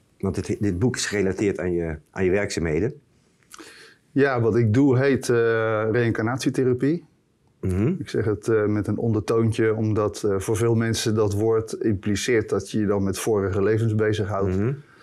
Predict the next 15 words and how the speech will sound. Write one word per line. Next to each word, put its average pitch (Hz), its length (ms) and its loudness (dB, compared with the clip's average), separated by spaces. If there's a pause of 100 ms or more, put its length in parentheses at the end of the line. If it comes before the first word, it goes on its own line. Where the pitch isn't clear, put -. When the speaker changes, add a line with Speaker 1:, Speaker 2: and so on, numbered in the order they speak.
(640)
Speaker 2:
Ehm, 98 720 -2
dat 98 180 0
is 98 120 0
ook 98 120 0
wel 104 100 0
zo, 104 220 2
maar 98 260 -2
het 107 140 -6
is 104 100 -4
een 104 100 0
veel 107 180 0
breder 107 460 2
ding. 113 420 0
Het - 140 -6
gaat 107 360 -8